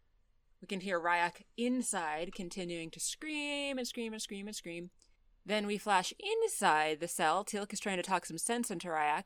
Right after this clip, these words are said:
but Ryak throws a chair at him. <laughs> But since Teal'c is, like, several feet and probably almost a hundred fifty pounds heavier than the kid, that is not particularly successful.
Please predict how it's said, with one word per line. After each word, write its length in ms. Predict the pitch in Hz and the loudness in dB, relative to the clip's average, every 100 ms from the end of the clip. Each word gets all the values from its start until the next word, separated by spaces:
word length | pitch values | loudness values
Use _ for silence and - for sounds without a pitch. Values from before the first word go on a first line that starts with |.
| - | -4
but 100 | 156 | -2
Ryak 360 | 165 160 151 | 4 8 8
throws 260 | - 175 160 | 6 -2 -2
a 60 | 135 | -2
chair 380 | - 381 339 170 | -4 2 6 6
at 80 | 175 | 6
him. 340 | 156 160 240 - | 2 4 2 0
<laughs> 40 | _ - - - - 320 - - - - - - _ _ | _ -14 -14 -14 -20 -18 -18 -18 -20 -20 -20 -20 _ _
But 120 | 247 | 10
since 240 | 254 262 - | 10 4 4
Teal'c 320 | - 247 247 | 8 8 8
is, 120 | 226 | 6
like, 180 | 214 190 | 6 6
several 380 | - 240 214 214 | 4 4 6 4
feet 340 | - - 220 - | 0 -2 -2 0
and 180 | 180 175 | -2 4
probably 340 | 208 208 208 | 6 6 4
almost 420 | - 202 220 226 | 4 4 4 2
a 60 | 214 | 0
hundred 220 | 208 202 | 0 0
fifty 240 | - 202 208 | -2 -4 -4
pounds 400 | 214 180 180 214 | -2 -2 -2 -4
heavier 420 | 170 160 214 240 | -4 -2 4 4
than 180 | 247 247 | 4 2
the 60 | |
kid, 520 | 247 269 254 208 185 165 | 0 4 4 2 -8 4
that 260 | 175 170 | 8 8
is 220 | - 170 | 4 -2
not 300 | 160 160 160 | 0 0 0
particularly 720 | - 165 - 160 156 147 147 170 | -4 -8 -6 -6 -4 -4 -6 -6
successful. 760 | - - - - - 160 - | -6 -4 -4 -2 -4 -4 -6